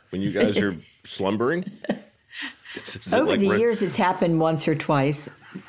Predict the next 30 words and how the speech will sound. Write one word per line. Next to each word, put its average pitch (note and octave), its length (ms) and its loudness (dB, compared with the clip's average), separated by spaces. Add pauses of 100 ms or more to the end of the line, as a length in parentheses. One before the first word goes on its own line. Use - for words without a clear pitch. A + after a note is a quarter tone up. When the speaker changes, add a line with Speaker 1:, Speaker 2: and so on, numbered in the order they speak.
(220)
Speaker 2:
<laughs> - 840 -6
from D3+ 240 2
both F3+ 260 2
of C3 100 0
us. C3 320 -2 (440)
Speaker 1:
No, A2+ 60 0
Your F#2 160 4
Honor, - 160 4
I - 60 4
Speaker 2:
Um, G#2+ 60 4
Speaker 1:
didn't A2+ 180 0
Speaker 2:
but D3 100 2
Speaker 1:
slap A#2 360 2
Speaker 2:
no. C#2 80 0
Speaker 1:
him. D#2+ 180 -4 (140)
I, D2 480 2
I D#2+ 100 4
was F#2+ 140 0
sleeping. F#2+ 520 0 (460)
Yes, F#2 360 0
that's F2+ 220 -2
what C#3+ 180 0
happened. - 420 -6 (120)
Speaker 2:
<laughs> - 100 -20
Speaker 1:
My D#2 200 -2
arm F2 280 2
just C#2 200 -6
reached D2+ 380 -2
out D#2+ 240 0
and A#1+ 120 -12